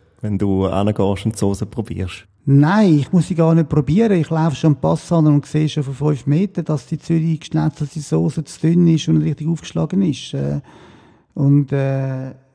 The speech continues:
Speaker 2: ich knall nicht gerade den Teller hinten, aber hinterher schaue und sage, «Du, Philipp, ist, glaub ich, ein bisschen zu dünn.» Und dann sagt er, «Ja, Chef» und so. Und das, äh, die Freiheit, die nehmen wir schon raus. Und, äh,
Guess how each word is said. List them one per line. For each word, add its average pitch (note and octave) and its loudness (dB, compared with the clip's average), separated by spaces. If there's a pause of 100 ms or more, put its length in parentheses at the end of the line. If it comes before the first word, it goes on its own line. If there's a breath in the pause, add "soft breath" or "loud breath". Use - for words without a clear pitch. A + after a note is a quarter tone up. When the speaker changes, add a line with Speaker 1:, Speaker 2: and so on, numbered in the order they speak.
(100)
Speaker 2:
ich - -20
knall D3 -6
nicht D3 -6
gerade C3+ -12
den - -20
Teller F3 -4
hinten, F3 -2
aber D3 -4
hinterher E3+ -4
schaue E3 -2
und D#3 -6
sage, C#3+ -6
«Du, D#3 -6
Philipp, D#3+ -4
ist, C#3 -14
glaub C#3+ -8
ich, D3 -8
ein C#3+ -4
bisschen - -12
zu - -20
dünn.» F#3 2
Und D3+ 0
dann D3 0
sagt D3 -4
er, C#3 -4
«Ja, D3+ -4
Chef» D#3+ -6
und D3+ -4
so. D#3 -4
Und C#3 -2 (560 loud breath)
das, C3 -6
äh, B2+ -2
die C3+ -6
Freiheit, B2 -4
die B2+ -12
nehmen B2+ -2
wir A#2+ -4
schon F3 2
raus. C3 0
Und, C3 0
äh, B2+ -2